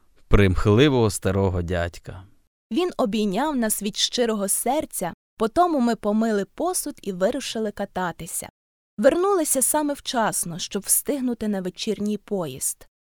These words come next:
Speaker 2: Дядько Вільям провів нас до вокзалу, взявши з нас обіцянку, що коли повернеться його економка,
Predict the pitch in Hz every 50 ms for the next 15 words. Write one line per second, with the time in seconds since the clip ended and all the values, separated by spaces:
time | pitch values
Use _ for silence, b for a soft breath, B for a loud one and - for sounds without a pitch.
0 | _ _ - 190 190 254 320 359 - - - 302 220 202 269 311 320 285 233 226
1 | 208 208 202 - 202 202 196 220 277 269 226 208 202 214 202 185 180 190 190 180
2 | 180 185 - 180 180 185 208 254 294 269 208 180 - - - 196 185 - 214 254
3 | 285 - - 233 202 202 196 202 214 233 - - - - 220 220 196 226 220 190
4 | - - - 156 156 - - - - - _ _ _ _ _ _ _ _ - -
5 | - - 202 - - 208 226 220 202 - 202 190 190 196 196 208 208 214 214 -
6 | - - 190 185 196 185 185 185 202 196 - - 180 _ - 175 175 180 208 262
7 | 302 285 - - 160